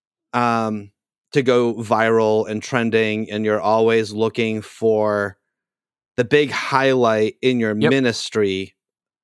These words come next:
Speaker 1: if you're always looking for a short-term wins overall in your ministry, then you're always only gonna do the big things that make a big splash.
Speaker 2: Yes.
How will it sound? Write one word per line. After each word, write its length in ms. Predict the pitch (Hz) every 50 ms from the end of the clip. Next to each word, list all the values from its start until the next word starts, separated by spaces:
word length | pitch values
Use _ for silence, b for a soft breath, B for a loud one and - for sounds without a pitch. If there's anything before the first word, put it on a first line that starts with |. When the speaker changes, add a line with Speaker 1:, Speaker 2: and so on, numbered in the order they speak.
| _ _ _ _ _ _ _ _ _ _
Speaker 1:
if 140 | - 123 110
you're 120 | 123 123 -
always 360 | - 120 127 135 143 147 143 127
looking 240 | 139 135 - 147
for 140 | 123 - 131
a 40 | 117
short-term 640 | - - - 147 147 147 131 - 143 139 131 127 123 120
wins 640 | 123 120 120 120 120 120 113 110 - - - - - _ _ _ _ _ _ _ _ _
overall 580 | - 147 151 143 127 147 139 131 127 135 135 139
in 200 | 117 139 131 123
your 140 | 113 110 107
ministry, 920 | 107 110 117 123 123 123 113 107 - - - 101 95 90 90 92 95 98 _ _ _ _ _ _ _ _ _ _
then 140 | 123 123 123
you're 160 | 120 117 - -
always 420 | 117 117 120 123 123 123 120 113
only 180 | 127 120 120 117
gonna 260 | 101 117 113 110 107
do 540 | 92 107 110 110 110 107 107 107 101 104 - _ - _
the 180 | - 113 104 98 _ _
big 280 | - 117 117 117 107 -
things 340 | - 123 117 113 110 107 -
that 100 | 120 113
make 160 | 107 101 -
a 60 | 107
big 220 | 87 107 98 92 -
splash. 640 | - - - 95 92 87 78 78 - - - - 151
Speaker 2:
Yes. 240 | 143 131 - -